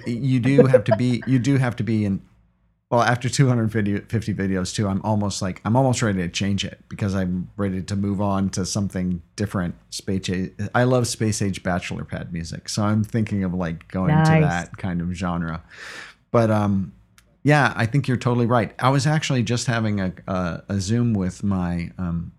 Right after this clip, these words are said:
Speaker 1: my administrative assistant in the Philippines just before we got on this podcast.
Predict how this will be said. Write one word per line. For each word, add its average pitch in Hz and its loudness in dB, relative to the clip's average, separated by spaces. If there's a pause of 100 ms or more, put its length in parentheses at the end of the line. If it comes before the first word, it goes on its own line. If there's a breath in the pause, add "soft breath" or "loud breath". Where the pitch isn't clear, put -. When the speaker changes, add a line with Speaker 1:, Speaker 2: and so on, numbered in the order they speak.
(120)
Speaker 1:
my 87 -4
administrative 98 -2
assistant 87 -6
in 90 -2
the 85 -2
Philippines 98 -2
just - -4
before 98 0
we 90 -2
got 87 -2
on 85 -2
this 82 -6
podcast. 107 -2